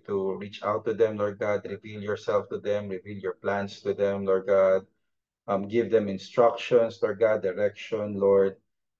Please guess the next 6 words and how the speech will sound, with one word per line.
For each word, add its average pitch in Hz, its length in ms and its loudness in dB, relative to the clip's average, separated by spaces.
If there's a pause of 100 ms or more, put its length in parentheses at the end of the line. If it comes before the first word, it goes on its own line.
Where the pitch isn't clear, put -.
(140)
Um, 95 600 2 (240)
may, 101 340 -6 (480)
may 110 140 -4
they 110 220 2
have 104 260 2
a 95 180 4